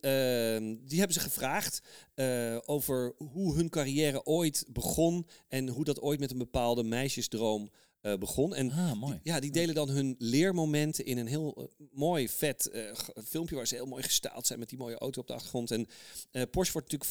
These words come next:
Speaker 1: vaak gezien als een, als een jongensdroom, hè, of een, eigenlijk, laten we zeggen, een droom van oude witte, witte kerels.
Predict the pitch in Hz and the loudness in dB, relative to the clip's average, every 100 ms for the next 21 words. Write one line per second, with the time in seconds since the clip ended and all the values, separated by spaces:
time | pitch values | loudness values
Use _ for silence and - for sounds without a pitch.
0 | 160 180 - 135 151 123 117 117 113 107 | 0 0 -2 -2 -2 -2 -2 -2 -4 -4
1 | 110 107 113 135 156 - 131 160 202 151 | -4 0 4 4 2 2 4 4 4 2
2 | 123 113 104 - 113 110 117 110 113 120 | 2 0 -6 -4 -4 -2 -2 -4 -2 -4
3 | 110 110 113 113 123 - 123 123 113 120 | -4 -2 0 0 -2 -2 0 2 2 0
4 | 120 110 123 - 127 143 185 233 - | 0 -2 -4 -2 -2 -2 -2 -4 -8